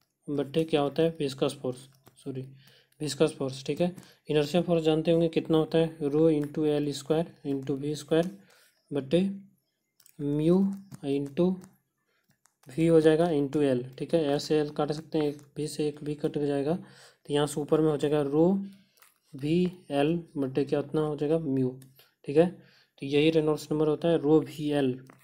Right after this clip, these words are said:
रो वी एल बट्टे म्यू। तो यहाँ से समझ गए रेनॉल्ड्स नंबर रो वी एल बट्टे म्यू।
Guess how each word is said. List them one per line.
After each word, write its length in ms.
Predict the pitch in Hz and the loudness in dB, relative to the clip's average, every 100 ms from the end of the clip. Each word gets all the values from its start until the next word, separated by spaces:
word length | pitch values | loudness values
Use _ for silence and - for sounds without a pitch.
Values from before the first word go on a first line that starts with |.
| _ _ - | _ _ -10
रो 200 | 143 143 | -4 -2
वी 200 | 147 160 | -2 -2
एल 180 | 147 147 | -2 0
बट्टे 280 | 151 131 165 196 - - - | -2 -2 -2 -2 -6 -18 -10
म्यू। 340 | 139 139 127 131 - _ - - _ _ _ _ _ _ _ _ _ _ _ _ - - | -4 -2 -2 -4 -16 _ -18 -18 _ _ _ _ _ _ _ _ _ _ _ _ -20 -8
तो 60 | 151 | -2
यहाँ 180 | 147 | -2
से 120 | 143 147 | -2 -4
समझ 280 | 151 151 | -2 -2
गए 160 | 151 170 | 2 2
रेनॉल्ड्स 400 | 151 143 151 - | 4 0 0 0
नंबर 300 | 151 151 165 165 | -2 0 0 -2
रो 300 | 143 139 147 | -6 0 2
वी 600 | 156 160 135 147 151 160 | 2 -2 -8 -8 -6 -4
एल 280 | 143 143 170 - _ - _ - - | -2 -2 -2 -6 _ -20 _ -20 -12
बट्टे 260 | 139 135 147 | -8 -4 -2
म्यू। 360 | 139 131 127 | 0 -2 -4